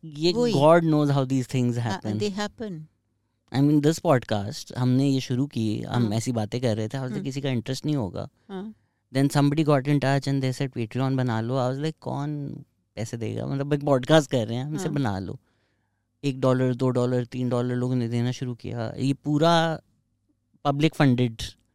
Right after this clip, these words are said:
Speaker 2: Really?
Speaker 1: Not from, किसी मैंने ग्रांट्स नहीं लिए,
Speaker 2: हाँ।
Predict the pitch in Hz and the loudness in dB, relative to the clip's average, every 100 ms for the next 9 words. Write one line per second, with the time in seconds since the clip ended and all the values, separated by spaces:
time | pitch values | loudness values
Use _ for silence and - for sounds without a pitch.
0 | _ - 170 233 277 277 196 135 143 156 | _ -10 0 4 4 4 4 4 6 6
1 | 160 156 156 147 - - _ - 143 - | 4 2 4 2 0 -8 _ -6 -4 2
2 | 170 156 147 139 131 127 127 131 - 143 | 4 6 6 4 2 2 4 2 2 2
3 | 135 139 135 131 131 185 165 190 | 4 2 2 2 0 -4 -10 -16